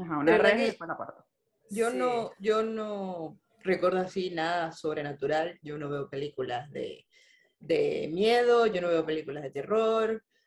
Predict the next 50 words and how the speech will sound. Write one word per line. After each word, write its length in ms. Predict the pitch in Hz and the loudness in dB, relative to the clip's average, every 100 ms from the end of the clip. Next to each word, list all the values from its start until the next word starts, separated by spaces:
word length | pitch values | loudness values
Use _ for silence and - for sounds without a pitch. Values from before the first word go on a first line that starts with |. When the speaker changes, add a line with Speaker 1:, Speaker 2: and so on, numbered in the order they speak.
| - | -4
Speaker 2:
O 60 | 196 | 0
Speaker 3:
¿A 40 | |
qué 20 | 202 | 4
Speaker 2:
sea, 300 | 208 170 156 | 6 6 6
Speaker 3:
le 60 | |
temes, 320 | 156 185 190 196 | 4 0 -2 -2
Mada? 240 | 180 180 | 0 0
¿A 80 | - | 0
qué 100 | 202 | -2
le 140 | 196 | -2
temes? 640 | 190 180 160 156 151 - _ _ _ _ 208 | -2 -6 -6 -10 -16 -20 _ _ _ _ 0
Speaker 2:
no, 100 | 220 | 2
no, 300 | 233 359 233 | 4 2 2
o 100 | 208 | 0
sea, 140 | 202 220 | 2 0
es 40 | |
que, 280 | 285 269 190 240 - - | 0 -4 -4 -12 -20 -10
¿por 340 | 190 214 226 226 | -4 0 0 0
qué 100 | 269 | -2
me 100 | 269 | 0
voy 100 | 262 | 2
a 40 | |
desvelar 300 | 269 247 233 - | 2 2 2 0
tres 160 | 233 | -4
días 260 | 220 214 214 | -2 -2 -4
por 140 | 185 | -4
ver 80 | 196 | -4
una 180 | 202 196 | -4 -4
película? 540 | 190 175 - - - - | -4 -6 -8 -12 -10 -10
O 60 | |
sea, 240 | - - 180 | -10 -10 -6
no, 240 | 190 294 | -4 -2
next, 380 | 220 240 202 - | 0 0 0 -2
veo 280 | 180 214 240 | 0 4 4
una 140 | 247 240 | 2 -2
Speaker 3:
Sí, 80 | |
Speaker 2:
que 80 | 226 | 0
me 80 | 190 | 0
Speaker 3:
es 60 | 170 | 4
Speaker 2:
divierta, 480 | 190 214 180 160 | 6 6 4 0
Speaker 3:
horrible. 80 | 160 | 2
Speaker 2:
veo 160 | 202 214 | 6 8
Speaker 1:
Pero 120 | 233 262 | 10 8
si 60 | |
Speaker 2:
una 120 | 277 | 4
Speaker 1:
te 60 | 254 | 4
da 60 | 247 | 6
Speaker 2:
que 100 | 254 | 6
reflexione. 580 | 285 285 269 247 262 | 6 6 6 6 6
Speaker 1:
miedo, 280 | 302 339 - | 4 0 -10